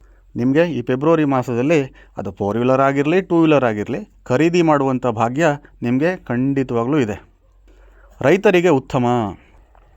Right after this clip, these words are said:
ರೈತರಿಗೆ ಉತ್ತಮ ಅಂತಂದರೆ ನಮಗೆ ಉತ್ತಮ ಆದಂಗೆ. ಯಾಕಂತಂದ್ರೆ ಅವರೊಂದು ನಾಲ್ಕು ಕಾಳು ಬೆಳೆದ್ರೆ ಮಾತ್ರ ನಮ್ಮ ಹೊಟ್ಟೆಗೆ ಹಿಟ್ಟು ಬಿಟ್ಟರೆ, ಅದು ಬಿಟ್ಟರೆ ನಾವು ದುಡ್ಡು ತಿನ್ನೋಕ್ಕಾಗ್ತದಾ? ನಮ್ಮ ರೈತರಿಗೆ ಈ ಫೆಬ್ರವರಿ ಮಾಸದಲ್ಲಿ ಅತ್ಯುತ್ತಮವಾಗಿದೆ.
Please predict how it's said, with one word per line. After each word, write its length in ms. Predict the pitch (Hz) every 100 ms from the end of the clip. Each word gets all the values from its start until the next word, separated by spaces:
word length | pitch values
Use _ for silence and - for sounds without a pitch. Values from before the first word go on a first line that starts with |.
| - - -
ರೈತರಿಗೆ 460 | 98 110 131 135
ಉತ್ತಮ 380 | 135 127 - 135
ಅಂತಂದರೆ 360 | 135 131 131 170
ನಮಗೆ 320 | 143 123 151
ಉತ್ತಮ 320 | 147 143 135
ಆದಂಗೆ. 560 | 131 120 117 98 - _ - _
ಯಾಕಂತಂದ್ರೆ 540 | 101 104 123 131 131 110
ಅವರೊಂದು 380 | 123 147 147
ನಾಲ್ಕು 320 | 127 139 143 139
ಕಾಳು 280 | 127 147
ಬೆಳೆದ್ರೆ 380 | 139 120 139 151
ಮಾತ್ರ 260 | 151 147 151
ನಮ್ಮ 260 | 139 139
ಹೊಟ್ಟೆಗೆ 280 | 135 131 139
ಹಿಟ್ಟು 240 | 123 - 131
ಬಿಟ್ಟರೆ, 480 | 120 117 98 101 - - - _ -
ಅದು 200 | 110 127
ಬಿಟ್ಟರೆ 220 | 135 139
ನಾವು 220 | 135 127
ದುಡ್ಡು 160 | 123 135
ತಿನ್ನೋಕ್ಕಾಗ್ತದಾ? 880 | 147 139 127 - 104 117 110 92 - _ _ _ _ _ _ _ _ -
ನಮ್ಮ 300 | 104 139 156
ರೈತರಿಗೆ 800 | 120 139 151 151 139 143 175 -
ಈ 120 | 113 110
ಫೆಬ್ರವರಿ 500 | 113 113 139 147 151
ಮಾಸದಲ್ಲಿ 500 | 127 117 117 117 -
ಅತ್ಯುತ್ತಮವಾಗಿದೆ. 960 | 113 - 131 135 131 117 110 95 -